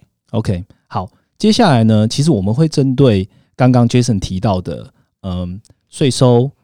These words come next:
然后，呃，中美的贸易的一些看法，然后还有相关的主要的议题来做讨论。但是在这个每一个议题讨论之前呢，我想先问 Jason，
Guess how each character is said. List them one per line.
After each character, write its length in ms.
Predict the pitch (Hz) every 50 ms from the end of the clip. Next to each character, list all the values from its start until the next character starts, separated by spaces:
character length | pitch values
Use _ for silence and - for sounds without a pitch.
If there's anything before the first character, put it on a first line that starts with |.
| _ _ _ _
然 160 | - 90 90
后， 480 | - - 104 101 95 90 90 90 92 107 _ _ _ _ _
呃， 280 | 92 90 87 90 87 95 104
中 200 | - 123 123 120
美 240 | 110 98 92 87 85
的 280 | 98 95 92 90 92
贸 220 | 92 120 139 120 120
易 100 | 127 117
的 100 | 110 101
一 60 | 107
些 140 | - - -
看 260 | - - 190 139 107
法， 240 | - 110 - - - _ _ _ _ _ _ _ -
然 80 | 92
后 80 | 101 101
还 160 | 98 - 101
有 80 | 95 98
相 180 | - 165 170
关 160 | 180 185 185 175
的 80 | 135
主 160 | 107 - 95
要 140 | 92 117 110
的 100 | 95 101
议 140 | 120 151 117
题 140 | 92 - 95
来 120 | 90 87
做 140 | - 113 101
讨 180 | - - - -
论。 180 | 98 98 95 - - _ - - _
但 140 | - 208 202
是 60 | 202
在 120 | 208 208 170
这 120 | - 185
个 200 | 156 139 113 104
每 160 | 101 98 98
一 60 | 123
个 100 | 160 165 -
议 120 | - 175
题 160 | 131 107 107
讨 140 | 101 98 95
论 100 | 101 110
之 140 | 104 127 117
前 120 | - 101
呢， 80 | 90 90
我 120 | 95 107
想 120 | - 101 87
先 140 | - 98 95
问 100 | 95 95
Jason， 360 | - 95 95 92 - - -